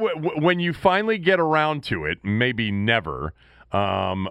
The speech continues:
because you never got around to a couple of shows, and I've never gotten around to a couple of shows that you've recommended. But, um, if you do, my, my, my wager would be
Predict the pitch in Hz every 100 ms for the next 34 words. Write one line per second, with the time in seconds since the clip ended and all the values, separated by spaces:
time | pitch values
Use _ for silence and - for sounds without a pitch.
0 | 92 98 87 90 87 92 95 85 87 82
1 | 82 82 82 - 80 80 78 - 127 -
2 | 78 - 92 143 190 185 156 113 85 80
3 | 80 76 71 71 71 - 76 73 69 80
4 | 73 80 76 69 69 73 67 60 85 -
5 | - - - - 131 123 113 107 101 -
6 | 147 139 135 120 147 135 120 120 110 117
7 | 113 107 80 - 107 117 104 123 135 107
8 | 123 107 95 78 92 90 85